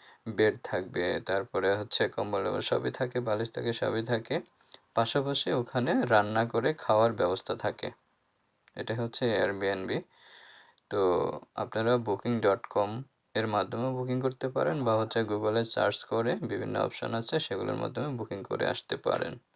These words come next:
কিংবা এখানে এসেও বুকিং করতে পারেন ইনস্ট্যান্ট। পাশাপাশি হোটেলেও ইনস্ট্যান্ট আইসা বুকিং করতে পারেন বা আইসা বুকিং দিতে পারেন। তাছাড়া আরও কয়েকটা মাধ্যম হচ্ছে,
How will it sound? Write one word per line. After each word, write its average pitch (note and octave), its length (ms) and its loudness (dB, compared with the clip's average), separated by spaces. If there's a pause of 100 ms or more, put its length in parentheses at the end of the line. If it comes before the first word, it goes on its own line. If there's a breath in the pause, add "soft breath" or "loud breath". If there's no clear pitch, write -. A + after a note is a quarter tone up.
(260)
কিংবা G#2 300 -2
এখানে G#2+ 420 0
এসেও A2+ 240 0
বুকিং G2 300 -6
করতে - 300 -4
পারেন - 340 0
ইনস্ট্যান্ট। - 680 -6 (1200 soft breath)
পাশাপাশি A2 400 0
হোটেলেও A2 460 2
ইনস্ট্যান্ট A2 520 -2
আইসা G2 280 2
বুকিং G2 280 -4
করতে C3 300 -2
পারেন D3 280 -2
বা G#2+ 80 6
আইসা F2+ 280 4
বুকিং F#2+ 320 -4
দিতে - 220 -6
পারেন। - 320 -4 (280)
তাছাড়া A#2 600 2 (100)
আরও C3 220 2
কয়েকটা B2 380 0
মাধ্যম A2 380 0
হচ্ছে, C3+ 380 -6